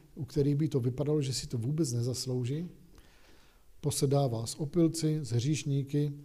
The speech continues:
odpouští prostitutkám a teď najednou prostě, jak si to mají srovnat. My věříme v tohle přísného Boha a teď je tady Ježíš, který rozhodně je prorokem božím, že Nikodem mu řekl prostě:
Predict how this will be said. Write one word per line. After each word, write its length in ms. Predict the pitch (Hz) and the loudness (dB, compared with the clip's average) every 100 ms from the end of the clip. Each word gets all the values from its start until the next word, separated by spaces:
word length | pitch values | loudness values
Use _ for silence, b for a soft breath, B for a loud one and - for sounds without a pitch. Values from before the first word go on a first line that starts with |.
| - | 0
odpouští 460 | - - 135 - 120 | 0 0 -4 -4 -6
prostitutkám 880 | 131 131 165 156 151 - 156 160 - B B | -4 -2 -2 -2 -2 0 0 0 -4 B B
a 60 | 120 | -6
teď 220 | 131 117 | -4 0
najednou 400 | 135 147 143 147 | 0 2 0 -2
prostě, 520 | 139 139 - 147 151 147 | -4 -6 0 -2 -2 -2
jak 180 | 135 - | -4 -2
si 120 | 147 | -2
to 100 | 143 | 0
mají 300 | 131 165 170 | 2 0 -2
srovnat. 480 | - 165 165 104 - - - - | -2 -2 -2 -4 -8 -16 -16 -6
My 220 | 127 143 | 0 2
věříme 440 | 123 156 143 160 | 4 2 4 2
v 60 | 151 | 2
tohle 260 | 170 151 135 | 2 2 0
přísného 540 | - 156 - 180 165 | -2 -4 -2 0 2
Boha 340 | 135 139 165 175 B B B | 2 2 0 -4 B B B
a 80 | 127 | -4
teď 180 | 127 127 | -2 -2
je 80 | |
tady 240 | 131 143 135 | 0 0 2
Ježíš, 440 | 117 127 151 - | 2 0 -2 -4
který 260 | - 139 127 | 0 2 4
rozhodně 440 | 143 147 170 175 | 2 0 0 2
je 80 | 165 | 0
prorokem 520 | 135 147 156 - 160 | 2 0 0 0 2
božím, 460 | 131 117 127 165 175 B B B | 2 2 0 -2 -6 B B B
že 140 | - 131 | -4 -2
Nikodem 380 | 135 139 135 143 | 0 0 2 2
mu 140 | 131 | 2
řekl 260 | 127 123 135 | 0 -2 -4
prostě: 440 | 139 - 135 | -4 -4 -2